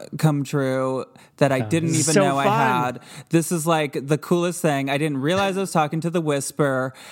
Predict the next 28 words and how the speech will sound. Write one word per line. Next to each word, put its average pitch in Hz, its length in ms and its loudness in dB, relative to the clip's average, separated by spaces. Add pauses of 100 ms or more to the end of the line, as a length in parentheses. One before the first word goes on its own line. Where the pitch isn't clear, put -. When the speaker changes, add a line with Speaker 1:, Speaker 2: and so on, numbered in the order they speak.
(180)
Speaker 1:
I 151 100 6
didn't 151 200 0
realize, 175 500 2 (240)
Speaker 2:
<laughs> - 260 -14
Speaker 1:
I 165 140 4
mean, 143 440 -2
this 175 280 0
is 185 80 -2
so 151 240 0
great. - 240 -2
Are 180 240 0
there 226 160 0
any 220 280 -2
other 190 280 0
stories 170 800 -2
before 160 480 0
you 147 160 -2
go 139 400 0
that 147 140 -4
you 143 120 -2
would 135 120 -6
like 131 240 0
to 147 100 -4
share 127 520 0
about 139 500 -2 (300)
celebrity 139 520 0
ghost 131 280 -2
stories? 151 640 -4